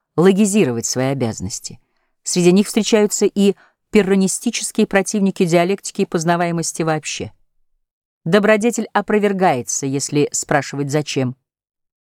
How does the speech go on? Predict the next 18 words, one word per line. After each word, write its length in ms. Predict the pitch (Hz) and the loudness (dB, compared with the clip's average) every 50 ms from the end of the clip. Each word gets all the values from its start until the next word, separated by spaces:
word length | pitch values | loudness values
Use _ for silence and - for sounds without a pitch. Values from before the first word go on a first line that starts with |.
| _ _ _ _ | _ _ _ _
Тезис. 480 | - 196 196 170 180 277 - - - _ _ _ _ _ _ _ _ _ _ _ _ _ _ _ - | 4 4 4 4 2 -4 -6 -8 -10 _ _ _ _ _ _ _ _ _ _ _ _ _ _ _ -2
Выступление 560 | 151 180 165 - - 165 - 208 208 202 202 | 0 0 2 2 0 2 4 4 4 4 4
моралистов 480 | 190 185 180 190 214 233 - - 180 - | 4 4 2 2 0 -2 -4 -4 -6 -6
совпадает 540 | - 170 - - 170 170 175 180 175 175 | -6 -6 -2 0 0 0 0 0 -2 -2
с 60 | - - | -4 -2
теми 260 | - 175 175 170 165 | 0 2 2 2 0
эпохами, 400 | - - 233 233 - - 170 160 | 2 0 0 0 0 -4 -4 -2
когда 300 | - 165 165 156 160 160 | 0 0 0 2 2 2
мораль 320 | 160 160 170 202 208 190 | 2 2 0 0 -2 -2
клонится 580 | _ - - 165 175 170 170 165 - - - - | _ -6 -2 0 2 2 0 0 -2 -4 -6 -6
к 100 | - - | -4 -6
упадку. 580 | 147 - - 123 107 - - - - - 120 _ _ _ _ _ _ _ _ _ _ _ _ _ _ _ _ _ _ _ _ _ | -6 -2 -2 -4 -4 -4 -12 -18 -16 -16 -16 _ _ _ _ _ _ _ _ _ _ _ _ _ _ _ _ _ _ _ _ _
Тезис. 500 | - 185 170 160 139 147 143 - - _ _ _ _ _ _ _ - | 2 2 2 2 2 -2 -6 -6 -8 _ _ _ _ _ _ _ 0
Моралист 480 | - 160 165 170 165 196 233 - - - | 2 2 2 2 2 0 -2 -4 -4 -4
является 440 | 180 156 160 160 151 143 - - | -4 0 0 0 0 0 -2 -2
разрушителем 600 | 156 160 151 160 160 - - 196 - - 175 170 | -2 -2 -2 -2 -2 0 -2 -2 -2 0 2 2
моральных 480 | 165 165 160 165 170 160 156 151 151 - _ - | 4 4 4 4 2 0 0 -2 -6 -6 _ -6
инстинктов, 720 | 156 156 151 - - - - 226 226 - - 139 - | -4 -4 -4 -4 -4 0 2 2 2 2 0 -4 -4